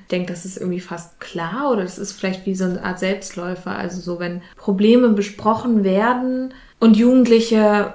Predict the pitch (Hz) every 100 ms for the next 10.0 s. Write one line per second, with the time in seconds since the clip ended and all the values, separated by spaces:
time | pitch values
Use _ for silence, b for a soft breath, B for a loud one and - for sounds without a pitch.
0 | - - - - 196 190 208 220 240 254
1 | 208 185 190 - 208 233 202 190 190 269
2 | 277 - 190 202 220 196 190 202 185 -
3 | 190 185 190 196 185 220 214 - 202 214
4 | 220 220 220 - 208 208 208 B - -
5 | 202 202 196 202 202 202 190 202 202 196
6 | 196 196 B - 190 185 208 208 202 196
7 | 190 190 185 190 180 175 - - - 247
8 | 220 220 196 202 214 208 202 - - 196
9 | 185 202 196 185 185 175 - 214 - -